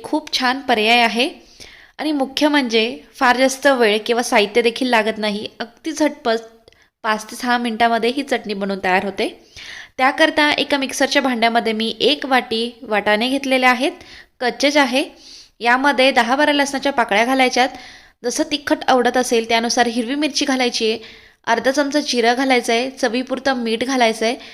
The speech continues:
आणि यामध्ये कोथिंबीर घालायची आहे. कोथिंबीरने खूप छान, अ, स्वाद येतो.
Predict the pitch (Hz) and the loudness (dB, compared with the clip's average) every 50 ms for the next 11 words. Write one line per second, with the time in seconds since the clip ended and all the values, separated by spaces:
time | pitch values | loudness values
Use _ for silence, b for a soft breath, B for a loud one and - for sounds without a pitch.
0 | B B B B - 240 269 269 269 262 254 247 247 226 220 226 226 - 233 226 | B B B B -4 -2 0 2 4 4 4 4 2 0 0 0 0 2 0 0
1 | 220 226 - 233 226 247 269 277 285 285 262 247 247 247 - 233 233 247 269 311 | 0 0 -4 -4 -2 0 0 2 2 2 2 2 2 0 0 0 -2 -2 -2 -4
2 | b b b b b b _ - 233 220 214 - 254 269 262 277 277 262 233 233 | b b b b b b _ -6 -6 -4 -4 -4 -4 -2 0 0 0 0 0 -2
3 | 226 226 - - 269 269 269 - - 254 233 233 247 262 262 - - - 214 220 | -4 -4 -2 -2 -4 -2 -2 -4 -2 0 0 0 -2 -4 -8 -10 -6 -4 -4 -4
4 | - - 226 220 220 240 254 254 247 247 247 339 381 B B | -2 0 2 2 4 4 2 2 2 0 -2 -2 -2 B B